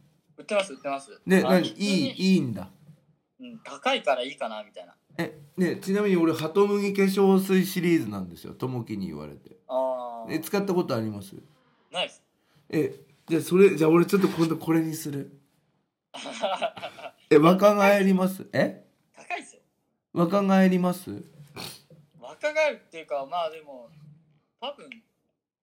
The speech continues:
Speaker 1: わかんない。俺には結構合うかなって思う。
Speaker 2: へー。で、香水は何使ってるんですか？
Speaker 1: 香水はもう最近全然つけてないけど、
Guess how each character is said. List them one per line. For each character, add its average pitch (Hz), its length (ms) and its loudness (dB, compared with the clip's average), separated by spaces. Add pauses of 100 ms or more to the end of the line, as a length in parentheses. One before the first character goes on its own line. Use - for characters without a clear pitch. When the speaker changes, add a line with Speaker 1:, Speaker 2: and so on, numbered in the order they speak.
(120)
Speaker 1:
わ 135 120 -16
か 208 100 -8
ん 175 60 -10
な 123 80 -16
い。 - 40 -14
俺 185 140 -14
に 240 80 -16
は 160 180 -10
結 - 100 -20
構 - 120 -20
合 131 60 -16
う 123 40 -20
か 113 120 -20
な 98 80 -20
っ 95 80 -20
て - 120 -20
思 98 80 -20 (240)
う。 123 40 -10
Speaker 2:
へ - 20 -10
ー。 92 1300 -14
で、 156 320 -4
香 233 220 0
水 226 200 -2
は 190 140 2
何 156 280 -2
使 131 180 -12
っ 90 40 -8
て - 120 -16
る 76 80 -16
ん - 20 -18
で 71 80 -20
す - 80 -20
か？ - 140 -16 (1080)
Speaker 1:
香 190 280 -4
水 233 280 -4
は 220 140 -6
も 196 80 -12
う 180 40 -12
最 208 300 -8
近 233 260 -16
全 214 180 -18
然 226 140 -14
つ 220 60 -20
け 226 100 -20
て 190 120 -12
な 170 100 -8
い 170 80 -10
け 151 120 -14
ど、 135 420 -8